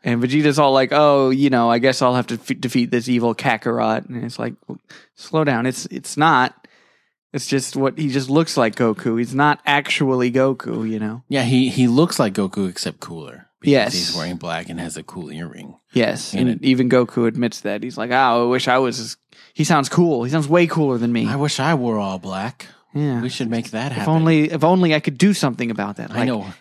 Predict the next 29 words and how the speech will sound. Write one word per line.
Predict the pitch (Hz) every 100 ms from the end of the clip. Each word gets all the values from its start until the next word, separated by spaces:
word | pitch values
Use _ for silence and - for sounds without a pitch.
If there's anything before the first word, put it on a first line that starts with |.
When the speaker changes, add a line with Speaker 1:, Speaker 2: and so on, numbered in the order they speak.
| _
Speaker 1:
change | - 180 160
my | 156 139
clothes. | - 202 160 113 110 - -
Unfortunately, | 139 - 196 185 147 131 135 131 131
<laughs> | 131 143
that's | 156 151
just | 151 165
not | 143 131
gonna | 131
Speaker 2:
Oh, |
Speaker 1:
happen. | 139 147 139 120
Speaker 2:
everything | 143 151 156 147
I | 139 139
own | 151 143
is | 110 -
orange. | 135 151 175 95 80 71 - - _ -
Speaker 1:
And | 139 131
blue. | 139 160 196 120 - 156
Speaker 2:
Yeah, | 117 156 117 80 -
I | 90
just, | 90 - - - -
Speaker 1:
It's | 127 - 71 - - -
Speaker 2:
I |
have | 110 120
no | 120
other | 120 113
Speaker 1:
Mm. |
Speaker 2:
options. | 98 101 - 87 87 - 123
Speaker 1:
Yeah. | 135 139